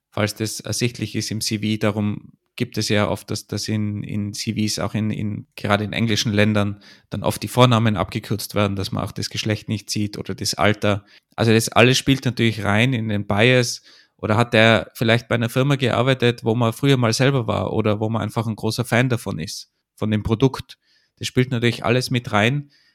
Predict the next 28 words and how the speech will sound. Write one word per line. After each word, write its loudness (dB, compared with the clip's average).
Und -12
die 0
ganze 0
Bias-Schiene -2
ist -4
natürlich -2
ein -6
großes 0
Problem 2
und -6
die 0
begegnet 2
man 0
halt 0
am -2
einfachsten -4
damit, 0
erstens -4
strukturierte -4
Interviews, -2
ich -6
hab -8
immer -2
dieselben -2
Fragen, -4
mehrere 6
Interviewer, 0
möglichst -2